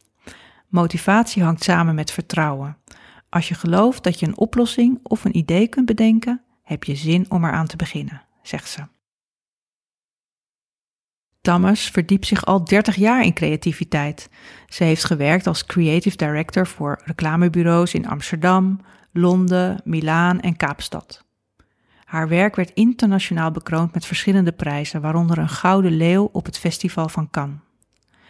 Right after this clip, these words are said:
Inmiddels is ze bekend van onder meer het handboek voor het bouwen van je eigen luchtkasteel. In haar nieuwste boek Playmode onderzoekt ze hoe dat creatieve proces nou precies tot stand komt.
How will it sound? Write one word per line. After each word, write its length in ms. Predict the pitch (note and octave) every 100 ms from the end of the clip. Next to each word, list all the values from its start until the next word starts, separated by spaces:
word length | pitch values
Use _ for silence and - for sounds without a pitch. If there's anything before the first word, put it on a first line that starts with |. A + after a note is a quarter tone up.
| - - _
Inmiddels 520 | - D#3+ E3+ G#3 A3+ G3+
is 100 | F#3+
ze 80 |
bekend 380 | E3 E3+ D#3+ F#3
van 140 | G3+ -
onder 240 | F3+ E3+
meer 180 | D#3+ E3
het 120 | E3+
handboek 480 | D3+ D#3 D#3+ A3+ -
voor 160 | -
het 80 | D#3
bouwen 300 | D3 C#3+ D#3+
van 160 | - E3+
je 60 |
eigen 300 | F#3 G#3 A3
luchtkasteel. 680 | A3+ B3 - C#3 - C3+ C#3+ D3 _ _ _ _ _ _ _ _ _ _ _ _ _ _ _ _ _ _ _ _
In 180 | G3+ G3+
haar 120 | G3+
nieuwste 340 | A3+ D4+ -
boek 260 | E3+ E3 - -
Playmode 640 | G#3+ B3 F3 C#3+ F3+ -
onderzoekt 460 | G#3 G3 F3 A#3+ -
ze 120 | A#3
hoe 140 | G#3+
dat 180 | G#3 G3
creatieve 520 | - F#3+ F3+ A3+ -
proces 420 | - E3 - G3
nou 140 | F#3+ E3+
precies 340 | F3 - E3+
tot 180 | - -
stand 280 | - C3+ -
komt. 420 | - - - -